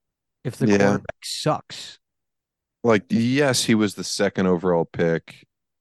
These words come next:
Speaker 2: There was a guy behind him who was very successful or is showing the potential to be very successful. But top picks fail literally all the time.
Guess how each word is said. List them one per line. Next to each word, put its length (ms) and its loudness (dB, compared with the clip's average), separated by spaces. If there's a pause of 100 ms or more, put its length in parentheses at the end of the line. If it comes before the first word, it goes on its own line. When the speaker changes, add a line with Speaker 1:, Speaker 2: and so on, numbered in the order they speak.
(140)
Speaker 2:
There 240 -2
was 520 -2
a 40 -8
guy 280 -2
behind 440 -4
him 200 -6
who 180 -6
was 540 -6 (240)
very 280 0
successful 800 -4 (600)
or 320 0
is 140 0
showing 440 0
the 100 -6
potential 540 -6
to 140 -12
be 140 -6
very 260 -4
successful. 720 -14 (800)
But 300 4 (720)
top 420 0
picks 380 0
fail 600 2 (800)
literally 640 -2
all 200 0
the 100 -4
time. 500 -6